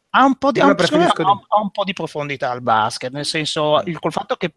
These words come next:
Speaker 1: funzioni soltanto con le prese devi giocare molto, molto tatticamente e comunque te la puoi anche cavare tirando una super, perché facendo rimbalzare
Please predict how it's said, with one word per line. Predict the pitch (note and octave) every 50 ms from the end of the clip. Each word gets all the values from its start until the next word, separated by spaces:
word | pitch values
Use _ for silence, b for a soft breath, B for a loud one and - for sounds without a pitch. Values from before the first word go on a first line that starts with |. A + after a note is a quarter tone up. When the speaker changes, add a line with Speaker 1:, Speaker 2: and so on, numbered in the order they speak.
| F3+ -
Speaker 1:
funzioni | - F3 E3+ - - F#3 F#3 F3+
soltanto | - E3+ E3 F3+ F3+ F3+ F3+ E3
con | E3+ E3+
le | D#3+ D#3
prese | - D#3+ F3 F#3+ G3+ G#3 F#3+ D3+
devi | D3 D3 D3 D3+ D3+ D3 C#3+ C#3 C#3+ C3+
giocare | C3+ C#3 - - D3+ D3 C#3+
molto, | C#3 C#3+ D3 D3+ D3+ D3 - D#3
molto | D3 D3 D3 C#3+ - D3 C#3+
tatticamente | - C#3+ - - - D3+ C#3+ D3 D3 D3+ F#3 - A3 - C4 - -
e | - E3
comunque | - E3+ F#3 G#3 B3+ -
te | -
la | E3 E3
puoi | - F3 F3 E3+
anche | E3+ E3+ F3 E3+
cavare | E3 D3+ D3+ D3+ D3+ D#3 D#3 D3+
tirando | - - D3 C#3+ D3 D#3+
una | D#3 D3+ D3
super, | - - D#3+ D#3 D3+ - E3 D3+ D3+
perché | - C#3 C3+ - - D3 D3 D3 D3 C3 C3+ A#2+ C#3 C3+
facendo | - D3 C#3+ - D#3+ D#3 D#3
rimbalzare | D#3 D3+ D3 D3 C#3+ - - D#3 D3+ D3 C#3+